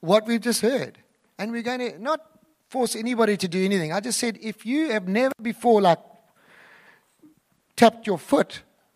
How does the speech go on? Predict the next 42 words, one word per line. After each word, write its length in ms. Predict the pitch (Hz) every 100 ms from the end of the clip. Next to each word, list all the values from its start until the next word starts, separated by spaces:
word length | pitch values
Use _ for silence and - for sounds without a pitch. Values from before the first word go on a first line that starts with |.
| _ _ -
or, 80 |
like, 160 | 175 185
raised 340 | 185 220 240
your 100 | 202 214
hand, 200 | 190 -
can 140 | 185
you 160 | 214 311
just 380 | - 185 - -
try 240 | - 214 202
do 240 | 165 190
that 180 | 175 139
today?" 200 | 127 113
I'm 180 | 117 220
not 180 | 269 - _ _ _
calling 340 | - 254 233 202
everybody 480 | 240 277 185 160 165
to 140 | 185
do 280 | 135 190 175
X. 240 | - 180 -
Having 240 | 185 285 320
said 220 | 262 240
that, 100 | 214
I 80 | 208
think 260 | 269 220
David, 380 | 220 247 226 208
you 80 | 214
know, 120 | 220
it 200 | 214 196
says 160 | 247 175
all 220 | 285 330 330
of 100 | 330
Israel, 580 | 349 277 226 165 143 - - - - - _ _ _ _ _ - _
all 320 | 294 370 349
of 140 | 330 320
Israel, 600 | 202 214 220 147 117 107
he 220 | 202 285
commanded 500 | - 247 254 262 254
all 300 | 247 285 320
of 80 | 320
Israel 420 | 311 214 202 165
to 140 | 131 165
shout 440 | - 202 160 -